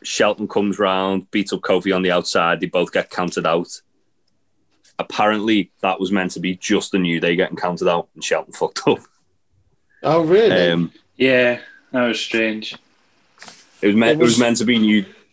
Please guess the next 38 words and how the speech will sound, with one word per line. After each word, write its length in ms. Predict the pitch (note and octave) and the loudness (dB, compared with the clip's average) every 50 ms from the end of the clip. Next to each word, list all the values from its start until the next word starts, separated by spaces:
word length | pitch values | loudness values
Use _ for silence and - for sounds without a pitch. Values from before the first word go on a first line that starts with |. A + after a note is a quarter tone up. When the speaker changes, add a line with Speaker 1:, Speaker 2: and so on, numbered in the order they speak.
| _ _ - | _ _ 0
Speaker 1:
yeah, 180 | A2 A2 G#2 | 2 2 4
it 40 | A2 | 2
was 100 | A2 A2+ | 2 2
meant 200 | A#2+ A#2 A2+ G#2+ | 2 0 0 -2
to 80 | - A#2+ | -2 0
be 120 | B2+ B2 | 0 2
New 220 | A2 G#2 G2+ G2+ | 2 2 0 0
Day 160 | G2 A2 A2 G#2+ | 2 2 2 2
getting 240 | A#2 - - G#2+ | 0 -2 -2 -6
counted 360 | G2+ - G#2+ G#2 F#2+ G2 F#2 F#2 | -6 -4 -2 -2 -2 -2 -2 0
out, 180 | F2 F#2+ - | -2 -2 -2
but 100 | - G#2 | -2 -2
the 100 | F#2 G2+ | -2 0
ref 240 | F#2+ F#2+ F2 - - | 0 0 -2 -2 -4
carried 280 | - G2 F#2+ F#2+ F#2+ G2 | -4 -2 -2 -2 -2 -4
on 100 | G2 F#2+ | -6 -8
counting, 480 | - F2+ E2+ E2+ E2 - F#2 F2 E2+ _ _ _ _ _ _ - | -8 -10 -10 -12 -12 -18 -20 -20 -20 _ _ _ _ _ _ -12
um, 380 | - F2+ F#2 F2 E2+ E2 D#2 _ _ _ _ _ _ _ _ _ _ | -8 -6 -4 -4 -4 -6 -8 _ _ _ _ _ _ _ _ _ _
because 240 | - E2 - A2+ D#2+ | -8 -4 -2 -2 -2
Vince 240 | - F2 E2+ E2+ - | -2 -4 -4 -4 -2
wants 260 | - F2+ F2 E2+ - | -2 -2 -2 -2 -4
them 100 | - F2+ E2+ | -4 -4 -2
to 220 | - F2+ F2 D#2+ - _ _ _ _ - | 0 0 0 0 -4 _ _ _ _ -8
not 280 | F#2 F#2 F#2 E2+ - - | -4 -2 -2 -2 -2 -2
look 160 | F2+ E2+ - | -4 -4 -4
stupid. 400 | - - - F2 D#2+ - F2+ - - - - - - - - - - - - - - - - - | -4 -4 -4 -4 -2 -2 -4 -4 -6 -14 -18 -20 -20 -20 -20 -20 -20 -20 -20 -20 -20 -20 -14 -8
So, 380 | - - - - F2+ F2 F2 F2 | -4 0 2 2 2 4 4 4
um, 360 | E2+ E2+ E2+ E2 E2+ E2 _ _ _ _ _ _ _ _ _ _ _ - - - _ _ _ _ _ _ _ - | 2 2 2 0 -2 -6 _ _ _ _ _ _ _ _ _ _ _ -20 -20 -20 _ _ _ _ _ _ _ -4
Shelton 320 | - - F2+ F#2 F#2+ F#2 | -2 0 0 0 -2 -2
couldn't 180 | - F#2+ F2+ F2 | -2 -2 0 -2
get 160 | F2+ - - | -2 -2 -2
back 140 | G2 F2+ - | -4 -2 -2
in 40 | F2+ | -2
the 80 | F2+ | -2
ring 220 | E2 E2 D#2+ E2 E2 | -2 -2 -2 -2 -4
in 80 | D#2+ | -4
time, 340 | - - - F2+ F2 E2+ - _ _ _ _ _ - - - _ _ _ _ _ _ _ _ _ _ _ _ _ _ _ - | -2 -2 0 0 0 -2 -4 _ _ _ _ _ -20 -20 -20 _ _ _ _ _ _ _ _ _ _ _ _ _ _ _ -10
essentially. 540 | - - - F2+ F2 D#2+ - G2 F#2 E2 | -8 -4 -2 -2 -2 -2 -2 0 -2 -2